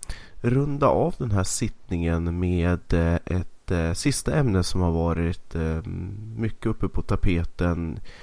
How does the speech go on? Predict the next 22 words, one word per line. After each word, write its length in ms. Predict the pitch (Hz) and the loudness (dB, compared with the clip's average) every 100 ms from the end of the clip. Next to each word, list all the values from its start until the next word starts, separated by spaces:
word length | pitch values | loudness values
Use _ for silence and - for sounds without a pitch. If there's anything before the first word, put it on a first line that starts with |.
| - | -16
speciellt 1040 | - - 104 - 101 104 98 92 87 - 95 | -12 -2 -2 0 0 4 4 4 0 -2 -2
i 240 | 85 85 | 0 0
och 100 | 85 | 0
med 360 | 82 80 80 - | 0 0 0 -2
att, 540 | - 85 85 - - - | -2 -2 0 -4 -4 -4
eh, 640 | 80 80 78 85 82 - - | -2 0 0 -2 -2 -4 -6
man 300 | - 82 82 | -6 -2 -2
har 80 | 82 | -2
bytt 460 | - 85 - - - - - - - - - - | 0 -2 -2 -8 -10 -12 -14 -16 -16 -18 -16 -12
nästan 440 | - 87 85 - 80 | -2 0 0 0 0
en 120 | 82 | 0
hel 260 | - 87 | 0 2
publiceringsindustri 1400 | 82 90 85 85 - 90 82 85 - 85 87 - 120 98 85 | 4 4 4 2 6 6 4 0 0 2 0 2 4 4 2
till 320 | - - 82 | 2 0 2
att 140 | 82 | 0
gå 120 | - 87 | 2 2
över 160 | 85 | 2
till 180 | 82 85 | 0 0
det 140 | 85 | 0
som 100 | 85 | -2
man 100 | 87 | -4
kallar, 320 | - 80 82 | -4 -2 -2